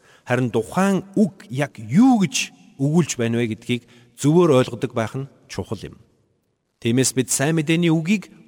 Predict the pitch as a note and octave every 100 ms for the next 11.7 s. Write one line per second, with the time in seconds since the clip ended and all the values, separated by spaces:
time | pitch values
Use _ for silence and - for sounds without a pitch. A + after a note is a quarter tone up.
0 | - C3 C3+ C3 - B2 G#2+ G2+ - F#2+
1 | G#2+ G#2+ F#2+ E2+ G2+ - F2 F2+ - -
2 | - _ _ _ _ _ _ _ B2+ C#3
3 | F#3 G#3 F#3+ F3 F3+ E3 F3+ E3 D3 D#3+
4 | - - - _ A#2 A#2 D3 - C#3 A#2+
5 | C3 - - - - _ _ _ _ _
6 | _ - B2 B2+ A#2+ C3 C3 A2+ A#2 D3
7 | F3 F3 - C#3 - D3+ C#3+ C#3+ D3 D3
8 | G#2 D#3 D3 F2 - _ _ _ _ -
9 | A#2+ D3 B2+ A#2 - D3 - _ _ -
10 | C3 C#3 - D3+ C#3 A#2 - C#3 E3+ G3+
11 | F#3+ F3+ - - E3 D#3+ C3